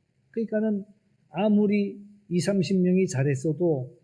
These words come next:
마지막 한 사람이 늦게 도착하면 그날 훈련은 또 해야 되는 거예요. 또 해야 돼요. 그만큼 어렵다. 오늘 칭찬받는 청지기의 모습을 보노라면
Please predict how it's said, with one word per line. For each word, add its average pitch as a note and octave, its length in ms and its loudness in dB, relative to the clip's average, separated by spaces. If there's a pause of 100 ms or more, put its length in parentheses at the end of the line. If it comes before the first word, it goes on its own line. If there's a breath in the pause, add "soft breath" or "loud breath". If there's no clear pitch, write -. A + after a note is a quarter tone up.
(200)
마지막 F#3+ 680 -4
한 G#3 120 -2
사람이 F3 400 0
늦게 D#3+ 300 0
도착하면 D#3 800 -2 (520)
그날 E3 320 0
훈련은 E3 560 -2 (160)
또 A3 200 0
해야 D3 240 -2
되는 A2 200 -6
거예요. G2 140 -14 (120)
또 C#3 120 -12
해야 G#2+ 140 -10
돼요. - 140 -20 (640)
그만큼 C#3 800 -2
어렵다. A#2+ 600 -8 (920 soft breath)
오늘 E3+ 580 2
칭찬받는 D#3 840 0
청지기의 D#3 800 0
모습을 C#3 460 0
보노라면 B2 800 2